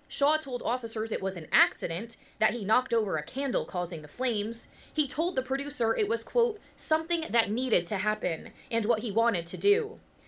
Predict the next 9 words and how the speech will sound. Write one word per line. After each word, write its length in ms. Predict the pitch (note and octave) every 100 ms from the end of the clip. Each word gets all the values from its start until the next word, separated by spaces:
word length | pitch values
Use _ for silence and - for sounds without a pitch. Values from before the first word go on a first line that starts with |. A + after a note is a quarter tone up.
| -
The 80 | A3
fire 360 | C4 A#3 F3+ F#3
caused 360 | G#3+ G#3 -
seventy-five 680 | - D4 C4+ C4 B3 A#3+ A3+
thousand 340 | A3 A3 G3
dollars 400 | G3+ G#3+ E3+ E3
in 100 | E3
property 460 | - B3+ C#4 F#3+ D#3
damage 440 | E3 D#3+ E3 E3